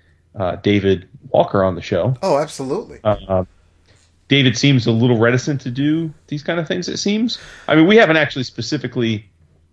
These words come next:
Speaker 1: um, been, like, told no by him, and, but I'm just saying, like, I, I don't, I keep my ear out for other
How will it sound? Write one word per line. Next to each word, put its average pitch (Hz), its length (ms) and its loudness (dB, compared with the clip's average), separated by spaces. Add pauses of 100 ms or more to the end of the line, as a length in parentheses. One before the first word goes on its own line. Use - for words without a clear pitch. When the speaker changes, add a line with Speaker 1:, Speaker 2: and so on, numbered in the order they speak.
(760)
Speaker 1:
um, 98 540 -4 (160)
been, 131 140 4
like, 107 200 2
told 110 220 -2
no 117 180 4
by 98 220 2
him, 98 100 -4
and, 98 180 -10 (180)
but 139 120 2
I'm 117 120 2
just 101 120 -8
saying, 110 200 0
like, 104 220 -4 (240)
I, 107 120 0 (120)
I 110 60 0
don't, 113 260 -2 (460)
I 120 100 2
keep 123 220 0
my 110 180 4
ear 131 240 4
out 127 180 4
for 123 460 -2
other 120 500 0